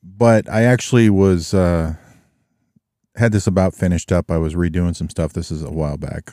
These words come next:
like, as in a few <laughs> months ago. And I, I learned a valuable lesson that I should not work on notes and script writing for these shows in the wonderful, beautiful Idaho outdoors next to a campfire,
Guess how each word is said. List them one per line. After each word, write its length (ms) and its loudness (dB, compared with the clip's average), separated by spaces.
like, 200 -12
as 200 -12
in 80 -4
a 20 -8
few 160 -10
<laughs> 80 -2
months 180 -6
ago. 240 -6
And 200 -6
I, 240 -4
I 80 -6
learned 200 4
a 20 -2
valuable 340 2
lesson 320 -4
that 180 -2
I 120 -2
should 200 -8
not 220 -4
work 300 -6
on 180 -4
notes 320 -6
and 100 -8
script 300 -8
writing 320 -4
for 120 -10
these 160 -6
shows 580 -6
in 80 -8
the 80 -4
wonderful, 480 -2
beautiful 500 -6
Idaho 380 -6
outdoors 580 -6
next 300 -10
to 100 -8
a 60 -8
campfire, 520 -12